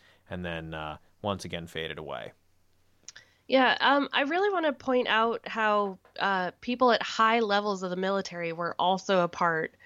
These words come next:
Speaker 2: of these kind of, um, uh, decriments against the arms,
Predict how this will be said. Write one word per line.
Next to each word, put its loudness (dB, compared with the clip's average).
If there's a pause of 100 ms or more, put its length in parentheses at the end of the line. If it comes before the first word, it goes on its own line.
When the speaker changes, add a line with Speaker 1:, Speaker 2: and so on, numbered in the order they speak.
(240)
Speaker 2:
of 4
these -8
kind -6
of, -6
um, -6 (880)
uh, -4 (540)
decriments 2
against -4
the 0
arms, 0